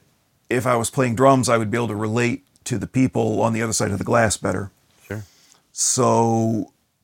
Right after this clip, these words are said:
Speaker 1: when my son wanted to take a recording camp and he was a little bit too young to get in, it was like, "Oh, we'll get a Linux distro, start recording at home." And we recorded some of his friends' bands. And it was like, you know, I,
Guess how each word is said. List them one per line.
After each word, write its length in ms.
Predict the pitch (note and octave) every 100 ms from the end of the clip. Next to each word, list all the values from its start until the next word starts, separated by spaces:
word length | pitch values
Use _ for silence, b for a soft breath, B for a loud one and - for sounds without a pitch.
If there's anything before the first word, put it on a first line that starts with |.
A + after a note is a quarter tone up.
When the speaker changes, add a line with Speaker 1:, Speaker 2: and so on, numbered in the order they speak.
| _ _ _ _ _ _ _
Speaker 1:
when 380 | A2 G#2+ B2
my 120 | A#2+ A#2+
son 240 | C#3 C3
wanted 260 | A#2+ A#2 G2
to 80 |
take 320 | F#2 B2 A#2 -
a 60 | G#2
recording 480 | G#2+ - B2+ A#2 G#2
camp 340 | G#2 G2+ -
and 80 | G2+
he 60 |
was 120 | A2+ G#2+
a 40 |
little 180 | A2+ G#2+
bit 140 | -
too 120 | - A2
young 280 | A2 G#2+
to 60 | G#2
get 220 | G2 G#2
in, 200 | B2 C3
it 40 | A2
was 120 | F#2
like, 120 | G2+
"Oh, 80 | G#3
we'll 120 | A3+
get 140 | G#3 F#3+
a 40 |
Linux 340 | D#3 D3 C3+ -
distro, 640 | B2 - B2 B2 A#2+ A2+ b b b b b
start 300 | b - A#2
recording 380 | - - B2+ A#2
at 60 | G#2+
home." 480 | B2 B2 A2+ A2 F2+ _ b b b _
And 760 | G2+ G#2+ G#2+ G#2 G#2 G2+ - -
we 140 | A#2
recorded 480 | G#2+ G#2 A2+ G#2 G2
some 180 | - G#2
of 120 | G2+
his 160 | F#2+ F#2+
friends' 300 | - G2+ F#2+
bands. 340 | G2+ G#2 G2
And 80 | G#2
it 20 | -
was 60 |
like, 140 | F#2+ -
you 80 | E3+
know, 240 | G#3 G3+ _ _ -
I, 160 | C#3